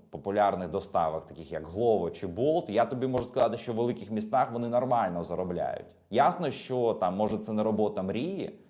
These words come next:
але вони собі заробляють нормальні гроші. Якщо ми кажемо про те, що ти там заробляєш гроші просто щоб, ну, якийсь час протриматись, у тебе є план, наприклад, я не знаю, ти зараз заробляєш ці гроші,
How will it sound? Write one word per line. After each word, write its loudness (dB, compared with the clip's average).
але 6
вони 2
собі 0
заробляють 4
нормальні 2
гроші. -4
Якщо 4
ми 4
кажемо 4
про 2
те, 2
що -6
ти -2
там 0
заробляєш 4
гроші 2
просто 2
щоб, 0
ну, 0
якийсь -2
час 4
протриматись, -2
у -10
тебе 0
є 4
план, 2
наприклад, -2
я -6
не -6
знаю, -2
ти -4
зараз 4
заробляєш 2
ці -4
гроші, -2